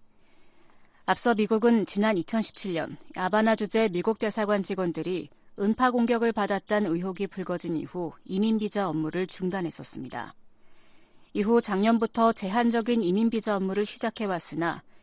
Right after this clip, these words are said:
작년 한 해에만 이십오만 명이 넘는 쿠바인이 미국으로 이주한 것으로 집계되면서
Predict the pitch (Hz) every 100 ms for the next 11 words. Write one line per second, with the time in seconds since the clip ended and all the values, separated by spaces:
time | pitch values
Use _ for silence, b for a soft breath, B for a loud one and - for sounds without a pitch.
0 | b - 190 202 226 226 269 262 247 220
1 | 226 214 151 185 - 247 240 240 233 226
2 | 220 202 175 190 202 - 220 202 170 170
3 | 185 139 160 185 196 190 202 202 170 -
4 | 226 220 208 185 196 196 - - 180 160
5 | 143 - 165